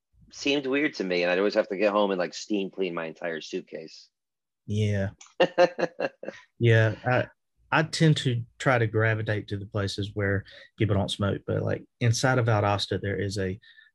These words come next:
Speaker 2: a totally separate town. It's called Bremerton.
Speaker 1: Mm-hmm.
Speaker 2: And, and the, the rules are different there. So, um,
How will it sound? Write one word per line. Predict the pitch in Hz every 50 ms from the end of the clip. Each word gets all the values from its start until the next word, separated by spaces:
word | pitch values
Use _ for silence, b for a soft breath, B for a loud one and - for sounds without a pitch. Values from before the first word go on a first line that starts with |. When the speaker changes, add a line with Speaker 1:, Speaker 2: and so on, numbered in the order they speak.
| _ _ _ -
Speaker 2:
a | 101 104 95 95
totally | 92 - - - 120 117 107 104 104 98 90
separate | - - - 113 113 - 110 - -
town. | - - 101 101 104 110 123 127 120 123
It's | - -
called | - 107 95 101
Bremerton. | 104 98 107 117 117 135 127 131 123 117 - _ _ B B B B B B B B B
Speaker 1:
Mm-hmm. | 107 107 123 131 123 120
Speaker 2:
And, | 113 104 98 95 - - _ _ _ -
and | 107 107 101 101 98 98 95 - -
the, | 101 104 101 95 98 95 -
the | - 101
rules | 104 107 120 131 135 131 123 117
are | 110 101
different | 92 107 107 98 - 95 - - 90 92
there. | 98 95 92 95 - - - - _ _
So, | - - - 101 98 95 95 95 95 - - -
um, | 95 95 95 92 90 87 87 95